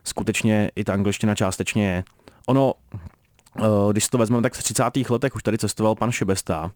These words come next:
Pan Šebesta byl antropolog, který sídlil na Vídeňské univerzitě a ten už tady studoval, fotografoval pygmeje v roce devatenáct set třicet. Podnikl jsem dvě výpravy. A já jsem teda částečně ještě koukal po jeho stopách, jestli se dá najít to místo, kde on byl, nebo jestli se dají najít vůbec ty místa nebo lokalizovat. A je to docela ve-,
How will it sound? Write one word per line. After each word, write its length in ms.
Pan 160
Šebesta 400
byl 140
antropolog, 680
který 320
sídlil 380
na 100
Vídeňské 360
univerzitě 760
a 240
ten 160
už 80
tady 160
studoval, 400
fotografoval 520
pygmeje 380
v 40
roce 200
devatenáct 340
set 100
třicet. 360
Podnikl 360
jsem 140
dvě 260
výpravy. 540
A 340
já 140
jsem 160
teda 160
částečně 500
ještě 220
koukal 580
po 80
jeho 120
stopách, 360
jestli 200
se 120
dá 160
najít 220
to 100
místo, 320
kde 160
on 200
byl, 220
nebo 220
jestli 200
se 80
dají 160
najít 220
vůbec 220
ty 80
místa 220
nebo 160
lokalizovat. 580
A 100
je 80
to 100
docela 280
ve-, 60